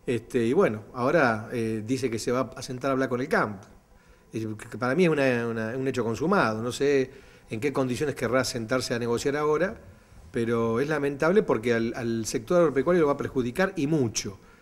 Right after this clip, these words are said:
a pesar de lo que diga el gobierno, del mensaje que dan, de la publicidad que dicen, que paga igual que el impuesto a un auto. Yo le digo siempre a la gente que se acostumbre en que este gobierno, el noventa por ciento de las cosas que dice son mentiras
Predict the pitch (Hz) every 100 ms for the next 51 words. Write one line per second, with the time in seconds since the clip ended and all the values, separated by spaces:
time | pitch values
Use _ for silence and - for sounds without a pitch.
0 | - 117 - 120 151 160 165 131 117 113
1 | 113 127 123 113 113 120 123 123 123 117
2 | 113 110 107 123 110 110 120 113 127 127
3 | 127 - - - - 120 117 123 113 110
4 | 123 127 117 117 131 127 123 135 113 113
5 | 104 127 117 127 117 117 104 - - -
6 | 110 113 104 131 - 117 123 131 127 127
7 | 127 - - - - - - _ _ _
8 | _ _ _ _ - 120 156 156 139 143
9 | 143 - 156 131 135 - 156 160 117 127
10 | 127 - 139 123 131 117 135 135 131 123
11 | 135 139 143 120 120 131 131 175 175 117
12 | 113 131 131 110 131 117 110 135 120 113
13 | 110 98 107 87 82